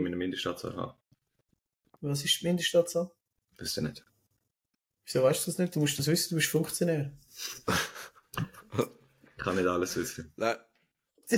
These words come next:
Speaker 3: Also Guards haben ja sehr, sehr viel Schweizer und dementsprechend eben ist das erfreulich zu sehen, dass sich Guards angemeldet haben. Ich weiss von den Warriors, dass sich ein paar angemeldet haben.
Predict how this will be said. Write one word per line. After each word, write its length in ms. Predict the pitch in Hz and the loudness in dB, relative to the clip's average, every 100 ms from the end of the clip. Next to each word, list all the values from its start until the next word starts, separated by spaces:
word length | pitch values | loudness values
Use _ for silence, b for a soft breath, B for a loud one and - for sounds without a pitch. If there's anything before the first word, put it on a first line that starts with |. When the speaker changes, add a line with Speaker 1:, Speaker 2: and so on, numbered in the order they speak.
| 131 | 2
Speaker 3:
Also 240 | 131 135 | 2 0
Guards 520 | 135 147 165 170 - | 4 6 6 4 2
haben 220 | 139 127 | 0 0
ja 560 | 123 123 120 117 - 101 | 0 2 4 2 0 -4
sehr, 440 | 110 127 127 127 | 0 6 6 6
sehr 260 | 127 120 113 | 4 2 2
viel 240 | 107 143 151 | 4 2 2
Schweizer 360 | 160 156 185 | 0 0 0
und 120 | 143 | 0
dementsprechend 680 | 123 123 110 - 127 - 107 | 0 0 -2 0 2 0 -2
eben 360 | 123 170 135 101 | -2 0 0 0
ist 200 | 110 - | -2 -4
das 120 | 104 | 2
erfreulich 460 | 110 113 127 147 - | 2 4 2 2 -4
zu 100 | - | 0
sehen, 220 | 127 131 | 2 2
dass 160 | 113 | 0
sich 160 | 110 - | -6 0
Guards 320 | 127 139 151 | 4 4 4
angemeldet 500 | 147 143 143 139 139 | 2 0 0 0 2
haben. 140 | 143 131 | 0 -2
Ich 120 | 113 | -2
weiss 220 | 110 110 | 0 0
von 100 | 101 | -2
den 100 | 98 | 0
Warriors, 420 | 101 123 139 135 | 4 4 4 2
dass 200 | - 123 | -2 -4
sich 160 | - - | -4 -6
ein 140 | 117 - | -8 -2
paar 200 | 120 123 | 2 2
angemeldet 580 | 117 120 120 117 117 117 | 2 0 -2 0 2 2
haben. 260 | 113 120 | 0 -2